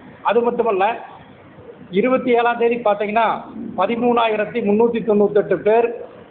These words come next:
நோய் தொற்று பாதித்திருப்பதாக ஒரு பதிவை அரசு வெளியிட்டது. அன்றைக்கே பார்த்தீங்கன்னா, நானூத்தி முப்பத்தெட்டு பேருக்கு வந்து ஒரே நாள்ல வந்து தொற்று பரவியதாக சொன்னாங்க. நேற்றைக்கு இருபத்தெட்டாம் தேதி பார்த்தீங்கன்னா,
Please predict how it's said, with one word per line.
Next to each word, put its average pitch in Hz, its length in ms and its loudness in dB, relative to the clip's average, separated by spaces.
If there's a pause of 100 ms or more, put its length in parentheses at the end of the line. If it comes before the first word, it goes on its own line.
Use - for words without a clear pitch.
(120)
நோய் 226 280 2
தொற்று 226 240 0
பாதித்திருப்பதாக 196 1000 2 (580)
ஒரு 202 260 4
பதிவை 220 720 0
அரசு 214 340 0
வெளியிட்டது. 196 520 0 (1120)
அன்றைக்கே 247 380 0
பார்த்தீங்கன்னா, 220 520 0 (880)
நானூத்தி 247 460 0
முப்பத்தெட்டு 226 500 0
பேருக்கு 220 340 2
வந்து 208 440 4 (100)
ஒரே 214 280 4
நாள்ல 226 320 -2
வந்து 208 240 0
தொற்று 202 240 0
பரவியதாக 202 640 2
சொன்னாங்க. 185 420 0 (800)
நேற்றைக்கு 202 480 -2
இருபத்தெட்டாம் 233 520 2
தேதி 233 180 0
பார்த்தீங்கன்னா, 208 480 0